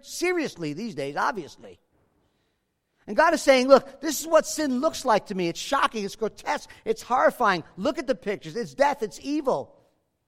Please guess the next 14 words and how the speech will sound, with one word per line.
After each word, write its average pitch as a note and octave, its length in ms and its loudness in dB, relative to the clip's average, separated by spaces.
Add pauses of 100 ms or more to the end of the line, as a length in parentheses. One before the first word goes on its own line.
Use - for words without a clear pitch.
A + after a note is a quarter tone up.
(640)
And A#3+ 320 -8
the B3+ 60 2
rebellion C4+ 600 2
of G3+ 120 2
a F#3 60 -4
world A3+ 340 2
against G3+ 340 -4
God A#3+ 240 -2
is F#3+ 100 -4
not G#3+ 220 -2
a B3 80 -4
matter A3 260 -6
of F3+ 80 -6
just - 220 -14